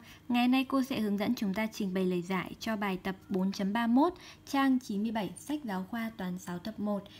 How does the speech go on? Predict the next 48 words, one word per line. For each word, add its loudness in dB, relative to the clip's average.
bộ -2
kết -2
nối 0
tri -2
thức -4
với -8
cuộc -10
sống. 0
Đề 2
bài 4
yêu 0
cầu 0
chúng -2
ta: 2
A 2
nhỏ, 4
vẽ 2
hình 6
bình 4
hành 2
có 0
một 4
cạnh 0
dài 0
bốn 2
xăng 2
ti 2
mét 4
và 0
một 0
cạnh -4
dài -2
ba 2
xăng 0
ti 0
mét. 6
B 2
nhỏ, 4
vẽ 0
hình 4
thoi 2
có -2
cạnh 2
bằng 0
ba 2
xăng -2
ti -4
mét. 4